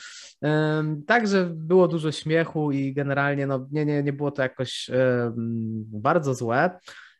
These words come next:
ale jestem ciekawy, czy ty sądzisz, że taki gracz, ym, fan M M O, który zastanawia się, e, czy teraz kupować New World, czy ty byś polecił kupować teraz na premierę,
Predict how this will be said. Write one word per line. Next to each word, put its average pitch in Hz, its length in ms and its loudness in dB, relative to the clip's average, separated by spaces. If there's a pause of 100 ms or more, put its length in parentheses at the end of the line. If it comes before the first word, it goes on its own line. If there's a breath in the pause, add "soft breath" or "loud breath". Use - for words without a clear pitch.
ale 226 540 4
jestem 262 340 0
ciekawy, 220 340 -2
czy 214 220 -6 (360)
ty - 120 -14
sądzisz, 196 440 2
że 165 680 4
taki 165 340 -4
gracz, 165 760 2
ym, 131 320 -2 (140)
fan 190 280 4
M 156 120 4
M 135 180 2
O, 170 300 0 (600)
który 139 260 0
zastanawia 143 640 2
się, 127 320 -2 (540 loud breath)
e, 127 560 6
czy - 200 -14
teraz 180 300 2
kupować 131 500 -2
New 139 140 0
World, 185 300 4
czy - 140 -10
ty 220 140 -2
byś 208 240 0
polecił 180 500 2
kupować 147 480 -2
teraz 165 300 2
na 151 80 -2
premierę, 156 580 0